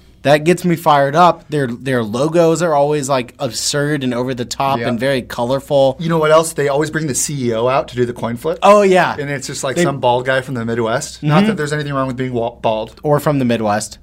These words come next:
Speaker 2: Or from the Midwest, except both those things. Or
Speaker 1: Yeah.
Speaker 2: you are, you're, you're, you are both those things.
Speaker 1: I'm balding.
Speaker 2: True.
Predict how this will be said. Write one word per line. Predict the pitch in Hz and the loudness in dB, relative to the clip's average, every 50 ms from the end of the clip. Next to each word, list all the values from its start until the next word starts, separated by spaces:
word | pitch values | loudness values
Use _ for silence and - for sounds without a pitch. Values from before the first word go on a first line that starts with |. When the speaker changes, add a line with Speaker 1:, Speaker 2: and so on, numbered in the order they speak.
| - | -8
Speaker 2:
Or | - 127 131 135 127 127 | -2 0 0 0 0 -2
from | - - - 127 123 | -8 -8 -6 -4 -2
the | 120 | -2
Midwest, | 117 117 113 113 113 113 104 - - | -2 -2 -2 -4 -4 -6 -8 -10 -12
except | - - - 120 113 - - | -10 -6 -4 -4 -4 -2 -2
both | 127 131 127 - | -2 -2 -2 -2
those | 120 110 110 - | -6 -6 -6 -6
things. | 120 113 110 113 - - - - - - - - - - - - | -8 -8 -8 -8 -10 -10 -12 -12 -16 -20 -20 -20 -20 -14 -4 2
Or | 135 | 4
Speaker 1:
Yeah. | 165 156 | 4 4
Speaker 2:
you | 135 147 151 143 | 4 2 2 2
are, | 135 123 123 | 2 2 2
you're, | 123 127 131 123 | 0 -4 -6 -8
you're, | 120 - 135 131 131 | -8 -4 -4 -4 -4
you | 135 139 139 139 | -4 -4 0 2
are | 127 127 | 2 2
both | 120 120 110 - - | 2 -2 -6 -10 -12
those | 120 110 - | -14 -14 -14
things. | - 110 117 - - - - - - | -16 -16 -18 -20 -20 -20 -20 -18 -8
Speaker 1:
I'm | - 131 131 131 120 | -2 0 0 0 0
balding. | 113 117 110 117 117 123 120 123 120 120 127 123 - - - - - - - - _ _ - | 2 2 0 2 2 0 0 0 -2 -2 -4 -8 -12 -18 -20 -20 -20 -20 -20 -20 _ _ -8
Speaker 2:
True. | - 156 151 143 147 - - - | -2 0 0 0 0 -4 -10 -18